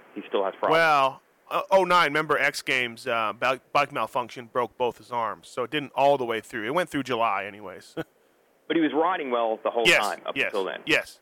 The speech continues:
Speaker 2: yeah, yeah. You just said he had a great year all the way through, and
Speaker 1: All
Speaker 2: I,
Speaker 1: the way
Speaker 2: and
Speaker 1: through,
Speaker 2: I
Speaker 1: yeah.
Speaker 2: would digest, digress and say that, uh, you know, uh, breaking
Speaker 1: Broken
Speaker 2: bone
Speaker 1: talus is not great.
Speaker 2: Yeah, that's all. Uh, <laughs> uh,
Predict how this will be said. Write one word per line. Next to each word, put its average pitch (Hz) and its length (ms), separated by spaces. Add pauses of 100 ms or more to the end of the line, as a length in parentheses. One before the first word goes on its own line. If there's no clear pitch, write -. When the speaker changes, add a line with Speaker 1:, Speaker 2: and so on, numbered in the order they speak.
(120)
Speaker 2:
yeah, - 100 (720)
yeah. - 60 (1000)
You 180 120
just 180 160
said 160 160
he 151 80
had 147 120
a 143 40
great 139 240
year 127 180
all 127 180
the 127 60
way 120 140
through, 143 300
and 127 60
Speaker 1:
All 131 60
Speaker 2:
I, 135 60
Speaker 1:
the 127 60
way 117 100
Speaker 2:
and 107 80
Speaker 1:
through, 147 140
Speaker 2:
I 156 160
Speaker 1:
yeah. 95 100
Speaker 2:
would 85 100
digest, 135 600 (420)
digress 131 420
and 127 100
say 127 200
that, 113 280
uh, 110 200 (500)
you 131 80
know, 95 140 (240)
uh, 110 160 (160)
breaking 143 240
Speaker 1:
Broken 131 160
Speaker 2:
bone - 100
Speaker 1:
talus 131 340 (220)
is 113 140
not 107 320
great. 110 340
Speaker 2:
Yeah, 156 160 (240)
that's - 160
all. - 140 (1120)
Uh, 151 420 (340)
<laughs> - 360
uh, 78 220